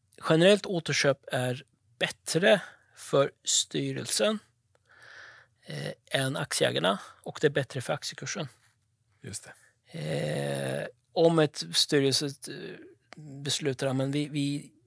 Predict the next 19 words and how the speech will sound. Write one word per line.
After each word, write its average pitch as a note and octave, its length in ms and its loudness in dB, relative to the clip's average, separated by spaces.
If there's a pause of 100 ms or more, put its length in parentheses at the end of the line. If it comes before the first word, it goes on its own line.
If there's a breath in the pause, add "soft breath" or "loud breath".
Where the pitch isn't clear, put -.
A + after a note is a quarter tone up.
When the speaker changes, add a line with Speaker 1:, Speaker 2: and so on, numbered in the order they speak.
(300)
Speaker 1:
ger C#3+ 240 -2
ut, C3+ 320 -4
eh, D3 360 -12 (680)
utdelningar C#3 520 0
istället, C#3+ 280 -2
allting, C#3+ 440 -6 (440)
istället C#3+ 340 -6
för - 80 -4
återköp, C#3+ 460 0 (500 loud breath)
men C3+ 140 0
då D#3 100 2
brukar D3+ 440 2 (160)
den C#3 200 -2
kortsiktiga C#3+ 540 -4
aktiekursen C#3+ 460 -8
gå, C3 180 -8 (420)
liksom D3 280 -8
gå C#3 120 -4
ner. C#3 340 -4